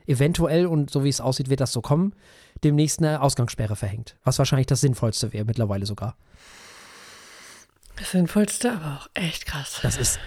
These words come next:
Speaker 1: echt krass, aber das ist genau das.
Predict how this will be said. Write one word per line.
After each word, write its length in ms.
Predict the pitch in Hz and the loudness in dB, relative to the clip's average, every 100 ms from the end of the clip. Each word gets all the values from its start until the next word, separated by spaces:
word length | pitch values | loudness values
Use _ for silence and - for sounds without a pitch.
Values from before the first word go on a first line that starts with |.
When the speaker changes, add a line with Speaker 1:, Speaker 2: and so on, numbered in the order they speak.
| - | -2
Speaker 1:
echt 280 | 123 95 - | -2 -2 -6
krass, 480 | - 147 185 - - | -2 0 2 0 -2
aber 220 | - 127 123 | 0 0 2
das 200 | 120 - | 0 -2
ist 220 | 170 - | -4 0
genau 360 | 131 131 214 | 2 2 0
das. 360 | 170 147 - | 0 -2 -2